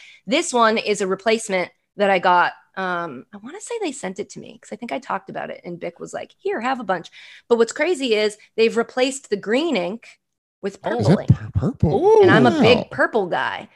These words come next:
Speaker 1: So, um,
Speaker 3: I
Speaker 1: I'm
Speaker 3: like
Speaker 1: very
Speaker 3: that.
Speaker 1: happy. So this one's red, blue, purple, and black. And the purple's kinda like a light purple. But the green one was always very hard to read anyway 'cause it was too
Speaker 2: Yeah.
Speaker 1: light.
Speaker 3: True.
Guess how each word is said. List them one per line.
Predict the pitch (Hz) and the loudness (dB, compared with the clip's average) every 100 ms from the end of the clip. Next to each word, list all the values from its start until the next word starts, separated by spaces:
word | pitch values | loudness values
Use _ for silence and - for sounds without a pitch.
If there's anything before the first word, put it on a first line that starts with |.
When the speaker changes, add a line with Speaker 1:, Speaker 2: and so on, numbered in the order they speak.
| _ | _
Speaker 1:
So, | - - 208 190 185 - | -4 2 4 4 2 -2
um, | 190 185 180 | -4 -2 -2
Speaker 3:
I | 175 | -2
Speaker 1:
I'm | 104 | 0
Speaker 3:
like | 165 | 0
Speaker 1:
very | 233 196 196 | 2 2 2
Speaker 3:
that. | |
Speaker 1:
happy. | 196 202 185 | 2 0 -2
So | - 202 | -4 -4
this | 208 | -4
one's | 190 175 | -6 -2
red, | 185 185 185 - _ _ _ | 0 0 0 -6 _ _ _
blue, | - 185 190 185 175 175 | -6 -4 -2 -2 -4 -8
purple, | - 202 190 170 - | -8 -8 -4 -6 -6
and | 175 160 | -10 -8
black. | 151 - - - _ _ _ - | -8 -8 -12 -20 _ _ _ -10
And | 202 | -8
the | |
purple's | 196 185 180 | -8 -10 -10
kinda | 185 165 | -10 -8
like | 170 165 | -10 -8
a | 165 | -8
light | 165 165 - | -6 -8 -10
purple. | 185 - | -12 -10
But | 156 185 | -12 -10
the | 247 | -10
green | 254 359 381 | -6 -4 -2
one | 311 | -2
was | 247 | -2
always | 220 220 | 0 0
very | 190 196 | -2 -4
hard | 180 185 185 | -4 -6 -6
to | 190 | -8
read | 170 175 170 | -6 -6 -6
anyway | 165 156 - | -10 -12 -14
'cause | - | -18
it | 151 | -20
was | - | -16
too | - | -12
Speaker 2:
Yeah. | 90 123 | -10 -10
Speaker 1:
light. | - | -6
Speaker 3:
True. | - 101 | -2 -2